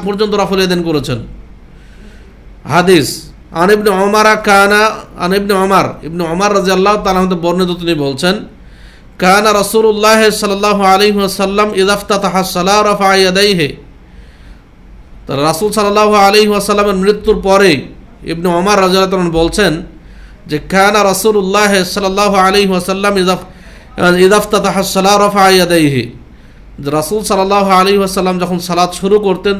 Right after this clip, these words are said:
তখন তিনি তার দুই হাত উঠাতেন, রফউল ইয়াদাইন করতেন। ওয়া ইযা রাকা'a ওয়া ইযা রাফা'a রা'সাহু মিনার রুকু',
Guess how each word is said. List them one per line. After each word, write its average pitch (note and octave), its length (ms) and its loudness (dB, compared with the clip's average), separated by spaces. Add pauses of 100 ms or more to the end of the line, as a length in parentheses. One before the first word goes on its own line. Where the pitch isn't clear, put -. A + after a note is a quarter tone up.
তখন F#3+ 280 -2
তিনি F3+ 200 0
তার F3+ 120 0 (100)
দুই F3+ 180 0
হাত F3+ 200 0
উঠাতেন, E3+ 280 -2 (120)
রফউল F#3 240 -2
ইয়াদাইন E3+ 320 0
করতেন। D3+ 320 -2 (1700)
ওয়া D3 100 0 (100)
ইযা G3+ 160 2 (160)
রাকা'a G#3 360 2 (360)
ওয়া F3 180 0
ইযা F#3+ 200 4 (460)
রাফা'a G3 300 2 (100)
রা'সাহু G#3 380 0
মিনার F#3 300 0
রুকু', G3+ 400 2